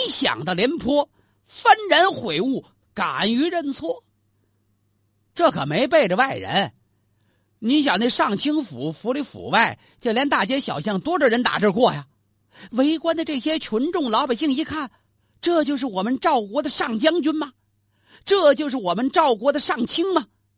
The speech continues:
两个人肝胆相照，赵国何愁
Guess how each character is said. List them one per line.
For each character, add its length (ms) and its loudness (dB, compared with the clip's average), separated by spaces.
两 240 2
个 60 -2
人 200 -2
肝 160 2
胆 180 6
相 300 4
照， 260 4
赵 340 4
国 320 6
何 320 4
愁 420 4